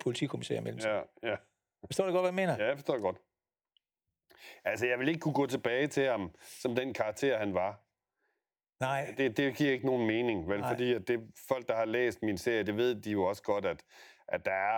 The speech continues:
Speaker 2: altså en, øh, der er jo en afsmitning. Altså, det, det er jo fiktion, men det er jo selvfølgelig en karakter, som det vil man kunne se, også hvis
Speaker 1: Ja.
Speaker 2: man kender mit liv, og, øh, og jeg tror også, man vil kunne se det, når man læser en ny bog, at der er altså, at der er mange fællestræk,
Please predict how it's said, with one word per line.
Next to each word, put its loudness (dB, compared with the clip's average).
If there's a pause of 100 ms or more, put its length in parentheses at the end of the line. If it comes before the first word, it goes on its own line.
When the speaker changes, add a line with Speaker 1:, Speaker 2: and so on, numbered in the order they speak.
Speaker 2:
altså -2
en, -2
øh, -2
der -2
er -2
jo 0
en -2
afsmitning. -2
Altså, -2
det, -12
det 0
er 2
jo 0
fiktion, -2
men -2
det 2
er 2
jo 0
selvfølgelig -2
en -4
karakter, 0
som -6 (280)
det -2
vil 0
man 0
kunne -6
se, -2
også -4
hvis -8
Speaker 1:
Ja. -4
Speaker 2:
man -4
kender -2
mit -2
liv, -2
og, 0
øh, -6 (400)
og -2
jeg -2
tror 0
også, -4
man -2
vil -6
kunne -8
se 0
det, -4
når 0
man -2
læser 0
en -2
ny 0
bog, 0
at -4
der -2
er 0
altså, -2 (340)
at -4
der 0
er -4
mange 0
fællestræk, -4